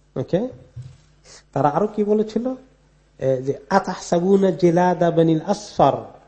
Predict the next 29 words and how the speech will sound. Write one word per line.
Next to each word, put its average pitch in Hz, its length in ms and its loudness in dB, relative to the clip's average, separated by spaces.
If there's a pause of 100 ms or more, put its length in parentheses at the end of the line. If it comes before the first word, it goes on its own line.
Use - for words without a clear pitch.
(380)
কা 143 80 2
কিতালিল 165 540 0
আরব 214 320 0 (140)
বাদুহুম 165 500 -4
বাদা।" 214 460 0 (640)
নিজেরা 190 540 2 (300)
একে 151 260 2
অপরকে, 170 460 0
মুনাফিকরা 170 720 -4 (120)
এবং 147 200 0
দুর্বল 151 340 0
মুমিন 147 300 2
লোকদেরকে 143 380 -2
বলল 151 440 -2
যে, 139 120 2
"এখন 151 220 -2
তবুকে 170 360 -2
যুদ্ধে 170 280 0
যাচ্ছ?" 190 340 -6 (680)
এলে 170 140 4
বনিল 170 400 4
আসফার, 151 460 0
বনিল 165 260 0
আসফার 196 280 -6
মানে 196 160 -4
সাদা, 175 640 -2
সাদা 170 280 -2
চামড়ার 147 240 -4
লোকেরা। 123 380 -6